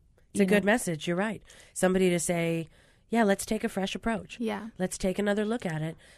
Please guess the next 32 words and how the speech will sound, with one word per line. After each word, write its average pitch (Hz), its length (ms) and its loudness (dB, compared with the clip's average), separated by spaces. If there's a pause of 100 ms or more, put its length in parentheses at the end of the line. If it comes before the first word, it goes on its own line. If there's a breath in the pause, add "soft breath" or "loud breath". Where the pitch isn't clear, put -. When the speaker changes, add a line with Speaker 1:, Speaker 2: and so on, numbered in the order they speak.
Speaker 1:
I'm 190 140 -2
not 165 160 2
gonna 202 200 0
label 202 360 0
you. 147 380 -6 (500 soft breath)
I'm 190 100 -2
not 180 200 2
gonna 202 160 0
say 190 180 0
what 185 120 2
everybody 185 340 2
else 208 240 0
has 160 120 -4
said. 151 360 -6 (360 soft breath)
Let's 190 160 -4
try 208 180 0
something 208 320 -2
different." - 360 -10 (180)
Speaker 2:
And 214 120 2
I 208 60 2
think 269 260 0
for, 208 260 2 (140)
um, 175 200 -4
doctors 202 480 0
here, 240 160 0
it's - 160 -4
difficult - 480 -2
because 202 260 -4
it's - 160 -6
a 190 40 -6
small 208 340 -2
population. 208 920 -2